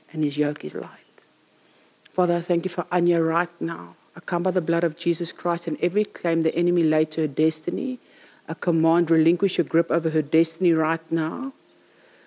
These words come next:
Father God, I thank you for an increase in the anointing of creativity. I see, Father God, how she's gonna be taking hands and that there's gonna be a business anointing upon her life, Lord,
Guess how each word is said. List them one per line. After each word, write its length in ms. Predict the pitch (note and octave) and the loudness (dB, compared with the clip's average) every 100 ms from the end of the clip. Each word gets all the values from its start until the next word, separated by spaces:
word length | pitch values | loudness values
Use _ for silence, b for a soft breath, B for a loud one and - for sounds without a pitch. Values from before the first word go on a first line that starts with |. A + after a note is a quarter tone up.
| b - | b 2
Father 220 | F#3+ F3+ | 4 6
God, 180 | F3+ E3+ | 4 2
I 80 | |
thank 260 | F3 G3 F#3 | 2 2 2
you 40 | F#3 | 2
for 200 | F#3 F3 | 4 2
an 60 | - | 4
increase 460 | G3+ G3 - F#3+ | 2 2 0 0
in 100 | F3+ | 2
the 80 | F3 | 4
anointing 640 | E3 D#3+ D#3+ E3+ F3+ - | 4 4 4 4 2 0
of 160 | D#3+ - | -2 -2
creativity. 1000 | - E3 D3+ - F#3 G3 - - A3+ C4 B B B B | 0 2 2 0 2 2 -2 -6 -4 -6 B B B B
I 100 | F3 | 0
see, 240 | - G#3 | 2 2
Father 340 | G3 G3 F#3 F3 | 4 4 4 4
God, 340 | E3+ E3+ F#3 | 4 4 4
how 180 | E3+ E3+ | 0 0
she's 300 | - F#3+ E3+ | 0 0 2
gonna 200 | F3 F3 | 2 4
be 120 | E3 | 2
taking 480 | - G3+ F#3+ - F#3 | 2 2 2 0 0
hands 720 | D#3 D#3+ E3 F#3 C4 - - B B B - | 0 -2 -2 -2 -6 -8 -20 B B B 0
and 120 | E3+ | 2
that 140 | E3+ | 4
there's 160 | E3 D#3+ | 2 4
gonna 220 | F3 E3 | 4 4
be 240 | D#3 E3+ E3+ | 4 6 6
a 100 | D#3+ - | 4 4
business 460 | - G3+ G3+ A#3 - | 6 6 6 0 2
anointing 500 | F#3 E3+ F3+ F3+ F#3+ | 4 6 6 4 0
upon 320 | F3 - F3 | 0 2 2
her 120 | E3+ | 4
life, 440 | D#3 D#3 F3 F#3+ - | 4 2 0 -2 -2
Lord, 420 | F3+ F3+ G#3 - | 2 2 2 -2